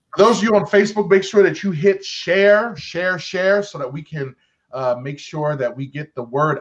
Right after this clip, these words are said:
out to the people that we are having a show today. Gotta give a shout out to my parents. Dwayne and Pamela Dorsey. Today is their anniversary, thirty-eight years of marital bliss.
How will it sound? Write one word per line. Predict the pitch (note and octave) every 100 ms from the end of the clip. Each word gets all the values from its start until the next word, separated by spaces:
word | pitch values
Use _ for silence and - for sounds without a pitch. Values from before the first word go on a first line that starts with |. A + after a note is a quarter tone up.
| C3+
out | D3 -
to | D3+
the | -
people | _ F#3 E3 F3
that | D#3 A#2
we | B2 F3
are | B2 A#2+
having | D3 D3+ B2+
a | G#2+
show | - E3 D#3+
today. | E3 F3 F3+ G#3 - _ _ _ _ -
Gotta | F3 G3+
give | F#3 A3+
a | G3+
shout | - G3 G#3
out | G3+ F#3+ -
to | G3
my | E3 C3 - -
parents. | F#3+ A3 A3+ - - - _ _ _ _ C3
Dwayne | C#3 F3+ G3+ F3
and | D3
Pamela | - E3 E3+ F3+ F3 D3 C3
Dorsey. | - D#3 G3+ G3 G#3+ A#3+ A#3+ _ _ _
Today | - C#3+ - _ D3+ F3+ G3 A3 - _
is | F3 G#3 F3 C#3+ C3 B2
their | A2+ E3 E3 - D3+
anniversary, | F3+ D3+ A#2+ G#2+ E3+ G#3 - G3 C#3 A2 E2+ _ _ _ _
thirty-eight | E3+ G3 G3+ C#3 E3 D#3+
years | C#3+ D#3 E3+ F3
of | - C#3 C3
marital | B2+ D3 D#3+ D#3 D3 C3+
bliss. | - B2+ C3 F3